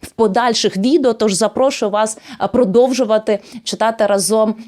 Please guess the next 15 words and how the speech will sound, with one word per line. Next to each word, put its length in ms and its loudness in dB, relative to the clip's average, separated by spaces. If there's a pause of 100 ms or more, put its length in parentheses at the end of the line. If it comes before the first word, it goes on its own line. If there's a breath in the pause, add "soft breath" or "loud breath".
Євангеліє 580 0
від 200 -2
Луки 260 0
і 140 2
інші 280 0
Євангелії, 500 -2
Слово 300 -2
Боже. 400 -2 (280 loud breath)
Ісус 280 0
Христос 440 0
там 180 0
їх 120 0 (100)
і 60 2
називає, 580 0 (100)
їх 260 0